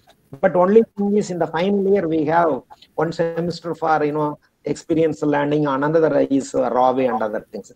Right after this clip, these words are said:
I think this experiential learning may not be adequate in my feeling, because, you know, you have some units in the, you know, college itself or in the university campuses, and then, say, like, Kalan and other things. It has to be more, you know, of a visiting,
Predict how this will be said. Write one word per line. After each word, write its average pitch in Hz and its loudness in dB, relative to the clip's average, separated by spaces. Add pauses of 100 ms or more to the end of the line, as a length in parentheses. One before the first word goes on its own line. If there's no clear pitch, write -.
(280)
I 214 4
think 226 4
this 202 4
experiential 208 6
learning 175 2
may 156 0
not 170 0
be 180 6
adequate 160 2
in 135 -4
my 131 -2
feeling, 143 0 (420)
because, 160 0
you 165 2
know, 165 2
you 156 4
have 165 0
some 180 -4
units 175 0
in 160 -4
the, 131 0
you 139 -2
know, 123 -6 (100)
college 151 4
itself 143 0
or 135 -2
in 135 -6
the 123 -4
university 127 -8
campuses, 123 -6 (400)
and 131 0
then, 135 2
say, 135 -2
like, 127 2
Kalan 127 4
and 117 -4
other 113 -2
things. 113 -6 (180)
It 185 6
has 208 4
to 220 6
be 156 4
more, 202 8
you 175 4
know, 175 6
of 165 2
a 156 4
visiting, 156 2